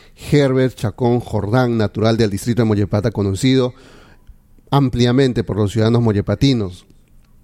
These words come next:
Pero, eh, lo que debemos mencionar es que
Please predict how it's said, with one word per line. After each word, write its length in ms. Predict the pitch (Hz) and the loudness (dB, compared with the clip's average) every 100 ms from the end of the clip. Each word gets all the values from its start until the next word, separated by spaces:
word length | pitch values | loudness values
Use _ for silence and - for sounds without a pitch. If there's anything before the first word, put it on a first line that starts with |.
| _ - - - - - | _ -20 -20 -20 -18 -2
Pero, 580 | 147 151 143 139 131 - | 0 2 2 0 -2 -2
eh, 1200 | 123 120 117 113 113 110 107 107 104 101 101 95 - - - - _ - 285 - | 0 2 2 2 2 2 2 2 2 0 -2 -4 -10 -20 -20 -20 _ -20 -20 -10
lo 160 | 110 117 | -4 -2
que 100 | 123 | 2
debemos 400 | 123 143 151 135 | 2 2 0 0
mencionar 500 | 120 113 117 120 127 | -2 -2 -2 0 2
es 160 | 135 - | 0 -2
que 540 | 131 139 120 - - | -2 0 0 -6 -20